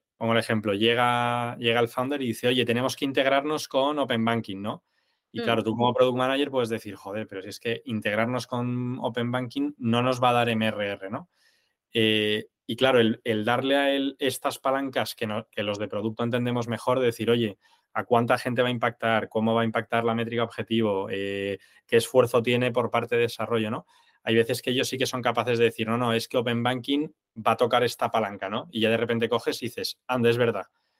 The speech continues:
Speaker 1: O sea, te, te permite como hablar un, en el mismo lenguaje que hay veces que,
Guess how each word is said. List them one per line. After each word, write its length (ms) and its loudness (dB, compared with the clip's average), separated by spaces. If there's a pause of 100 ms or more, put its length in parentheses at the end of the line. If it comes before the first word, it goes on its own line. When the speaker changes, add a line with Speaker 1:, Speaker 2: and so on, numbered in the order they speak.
(100)
Speaker 1:
O 20 -18
sea, 140 -8
te, 120 2
te 160 -6
permite 360 2
como 160 4
hablar 240 4
un, 200 -4
en 120 -2
el 100 2
mismo 320 0
lenguaje 460 -2
que 80 -2
hay 60 0
veces 260 -4
que, 360 -2